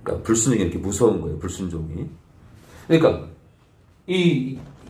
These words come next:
이 이스라엘 민족, 민족들이, 이 조상들이, 조상들이 죄를 범하니까 여러분들 이천 년을 헤매요. 그 후손들이 이천 년을 헤매, 이천 년을.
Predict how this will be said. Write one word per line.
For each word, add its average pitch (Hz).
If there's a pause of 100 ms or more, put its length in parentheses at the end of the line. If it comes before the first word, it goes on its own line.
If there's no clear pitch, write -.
(160)
이 139
이스라엘 196
민족, 180 (300)
민족들이, 165
이 131
조상들이, 151
조상들이 151
죄를 147
범하니까 95 (1000)
여러분들 123 (100)
이천 226
년을 185
헤매요. 147
그 147
후손들이 185
이천 190
년을 147
헤매, 143
이천 127
년을. 87